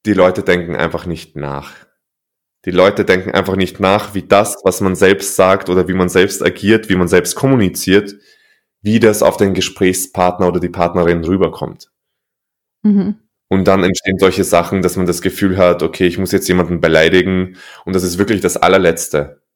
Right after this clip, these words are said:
Speaker 1: Das ist wirklich das Allerletzte, wenn man jemanden beleidigt, nur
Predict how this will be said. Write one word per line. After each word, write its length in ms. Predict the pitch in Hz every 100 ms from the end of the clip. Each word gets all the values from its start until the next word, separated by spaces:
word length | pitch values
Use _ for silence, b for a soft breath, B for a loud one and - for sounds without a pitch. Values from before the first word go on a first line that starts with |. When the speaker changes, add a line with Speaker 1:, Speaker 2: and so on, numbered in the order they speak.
| _ _ _ -
Speaker 1:
Das 140 | 92
ist 80 | 92
wirklich 260 | 117 123 -
das 180 | 95
Allerletzte, 760 | - 101 107 98 98 - 101 98
wenn 100 | 90
man 120 | 90
jemanden 320 | 90 85 92
beleidigt, 600 | 87 87 90 92 98 -
nur 420 | 101 101 98 92